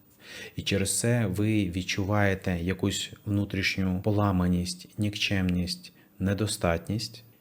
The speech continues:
І часто ви проживаєте відчуття сорому просто за своє існування,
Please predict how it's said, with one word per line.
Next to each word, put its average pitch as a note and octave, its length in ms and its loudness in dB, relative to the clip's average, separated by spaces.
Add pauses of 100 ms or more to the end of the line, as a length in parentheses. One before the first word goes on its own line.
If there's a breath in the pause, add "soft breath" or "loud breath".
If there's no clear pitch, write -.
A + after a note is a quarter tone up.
І G2 240 2 (160)
часто A2+ 400 4
ви G#2 260 4
проживаєте F#2+ 720 2
відчуття F#2+ 460 0
сорому G2 560 0
просто F#2+ 520 0
за E2+ 140 -4
своє F2+ 640 0
існування, F2+ 840 -2